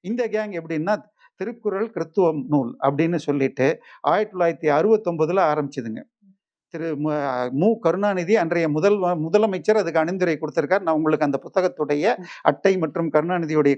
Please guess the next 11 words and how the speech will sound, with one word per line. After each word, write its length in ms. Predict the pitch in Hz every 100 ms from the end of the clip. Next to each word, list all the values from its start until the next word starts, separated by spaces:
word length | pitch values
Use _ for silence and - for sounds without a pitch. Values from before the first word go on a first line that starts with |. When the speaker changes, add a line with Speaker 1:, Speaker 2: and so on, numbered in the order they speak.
| 151
Speaker 1:
கையெழுத்துள்ள 560 | 180 202 185 175 156 147
அணிந்துரையை 340 | 175 185 160 160
எடுத்து 300 | 143 - 214
நான் 80 |
இன்னைக்கு 340 | 165 147 151 170
ஈவினிங் 220 | 151 135
அனுப்புறேங்க. 360 | 135 - 117 - _ - - -
அதுல 600 | - 277 196 156 175 269 _ _
அவங்க 280 | 151 175 196
என்ன 200 | 185 233
பண்றாங்க, 600 | 226 170 165 151 156